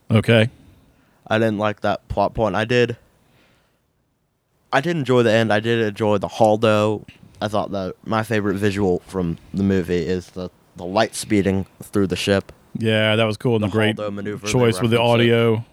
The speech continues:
Speaker 1: you know, what they did with the sound on that too. That was pretty, yeah, that whole, s-, that was cool.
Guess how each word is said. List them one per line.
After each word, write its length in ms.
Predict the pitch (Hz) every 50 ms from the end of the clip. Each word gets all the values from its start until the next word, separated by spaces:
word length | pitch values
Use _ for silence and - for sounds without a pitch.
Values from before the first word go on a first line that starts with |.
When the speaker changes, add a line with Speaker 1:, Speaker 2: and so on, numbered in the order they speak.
| _ _ _ _ _ _ _ - - _ _ _ _ _ -
Speaker 1:
you 140 | 120 113 107
know, 180 | 107 104 101
what 160 | 98 98 98 101
they 120 | 107 104
did 680 | 101 107 104 101 98 98 - - - 240 196 - 120 -
with 160 | 127 113 104
the 100 | 98 95
sound 400 | - 113 113 110 107 104 104 101
on 100 | 104 101
that 200 | 101 101 101 -
too. 340 | - - 113 110 107 101 98 - _ _ - 127 120 - _ _ - 214 131 120
That 120 | 117 107
was 180 | 101 104 92 -
pretty, 320 | - - 110 101 95 92 - _ _ - 113
yeah, 180 | 120 120 131 120
that 140 | 127 127 120
whole, 140 | 135 120 104
s-, 200 | - - - 156
that 180 | 139 117 110 110
was 120 | 104 92
cool. 300 | - - 101 82 - -